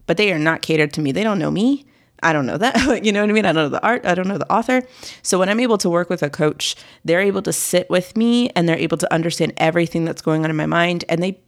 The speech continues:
become, like, a very good, like, guiding post for me.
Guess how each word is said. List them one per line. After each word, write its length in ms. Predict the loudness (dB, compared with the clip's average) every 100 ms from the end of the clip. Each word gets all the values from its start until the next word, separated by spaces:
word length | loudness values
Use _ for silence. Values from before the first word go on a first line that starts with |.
| -10
become, 540 | -6 -2 0 0 0
like, 360 | 0 0 0 -10 _ _ _ _ _
a 80 | -2
very 480 | -2 0 2 2 0
good, 400 | 0 2 2 0
like, 280 | -2 -4 -2
guiding 420 | 0 2 0 -2
post 600 | -4 -4 -4 -4 -6 -8
for 240 | -8 -4 -2
me. 260 | -2 -4